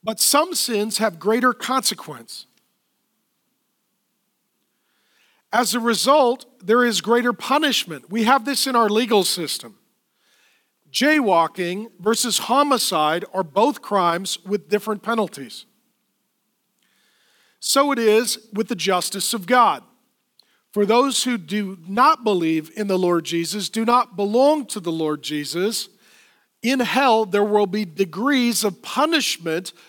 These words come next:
according to their disobedience. Similarly, for the believer, the one who does belong to the Lord Jesus, there are greater degrees of reward in heaven. See, if you're a Christian today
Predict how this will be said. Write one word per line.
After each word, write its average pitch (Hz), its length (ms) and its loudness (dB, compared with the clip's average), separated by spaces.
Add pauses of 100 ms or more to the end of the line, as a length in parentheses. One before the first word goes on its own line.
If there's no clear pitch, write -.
(160)
according 240 500 -2
to - 120 -6
their 208 200 2
disobedience. 175 1080 -4 (800)
Similarly, 185 1040 0 (240)
for 240 240 -2
the 208 100 0
believer, 202 540 0
the 175 100 -4
one 208 220 0
who 208 220 0
does 220 280 0
belong 202 380 -2
to 208 100 -6
the 185 120 -2
Lord 180 260 -2
Jesus, 196 540 0 (320)
there 214 200 4
are 214 160 2
greater 220 440 0
degrees 202 560 -2
of 170 160 0
reward 190 480 2
in 190 100 -4
heaven. 175 420 -2 (2750)
See, 277 440 0
if 226 120 -4
you're 311 140 2
a 339 60 -4
Christian 240 400 -4
today 165 340 -2